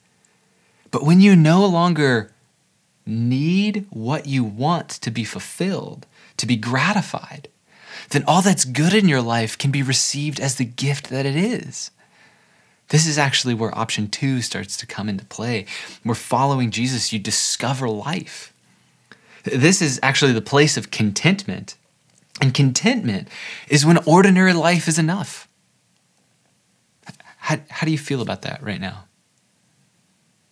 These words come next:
Like, do you, do you feel like your body is enough? You feel like your home is enough? What about your job? Is that enough? Relationship status?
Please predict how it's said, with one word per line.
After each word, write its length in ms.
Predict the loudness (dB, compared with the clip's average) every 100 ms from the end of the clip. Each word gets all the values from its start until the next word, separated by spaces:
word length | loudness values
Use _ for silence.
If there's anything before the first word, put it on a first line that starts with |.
| _
Like, 140 | -8 -4
do 100 | -4
you, 40 |
do 180 | -4 -6
you 60 | -4
feel 180 | -2
like 160 | -2 -2
your 100 | -6
body 360 | -4 -4 -2 -4
is 100 | -4
enough? 460 | -4 -6 -10 -20 _ _ _ _ _ _ _ _ _ _
You 60 |
feel 120 | -2 -2
like 120 | -2
your 80 | -6
home 340 | -4 -2 -2
is 100 | -2
enough? 480 | -4 -6 -8 -16 -20 _ _ _ _ _ _ _ _ _ _ _ _ _ _ _ _
What 80 | -2
about 80 | 0
your 100 | 0
job? 340 | 0 -2 -2
Is 80 | -4
that 140 | -6 -4
enough? 420 | -2 -4 -8 -18 _ _ _ _ _ _ _ _ _ _ _ _ _ _ _ _ _ _ _ _ -12
Relationship 600 | -6 -4 -2 -4 -4 -6
status? 600 | -6 -6 -6 -10 -10